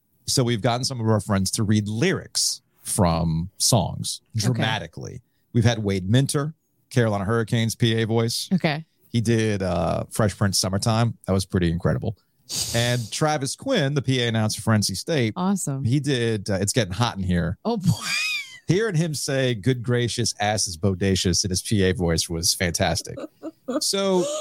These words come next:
Speaker 1: we've got Travis again, and I'm gonna play this song for you, Daniel,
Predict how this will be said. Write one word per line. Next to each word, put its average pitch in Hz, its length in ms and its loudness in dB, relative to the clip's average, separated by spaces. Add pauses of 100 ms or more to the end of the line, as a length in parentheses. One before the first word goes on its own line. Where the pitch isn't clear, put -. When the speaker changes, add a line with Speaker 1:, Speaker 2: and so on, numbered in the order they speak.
(280)
Speaker 1:
we've 196 220 4
got 233 260 -2
Travis 185 480 -2
again, 98 560 -2 (560)
and 104 180 2
I'm 110 60 2
gonna 113 140 0
play 139 300 2
this 139 180 0
song 135 420 0
for 107 220 2
you, 90 100 2
Daniel, 80 540 2